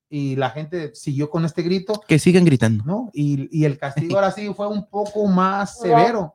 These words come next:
Speaker 1: ya que los multaron, el dinero no,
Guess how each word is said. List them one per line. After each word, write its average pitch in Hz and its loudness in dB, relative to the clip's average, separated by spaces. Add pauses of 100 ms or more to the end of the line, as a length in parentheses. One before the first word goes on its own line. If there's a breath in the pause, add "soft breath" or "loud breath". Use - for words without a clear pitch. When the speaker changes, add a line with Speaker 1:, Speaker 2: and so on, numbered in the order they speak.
Speaker 1:
ya 160 -2
que 175 -2 (260)
los 139 4
multaron, 165 2
el 170 0
dinero 233 4
no, 269 -4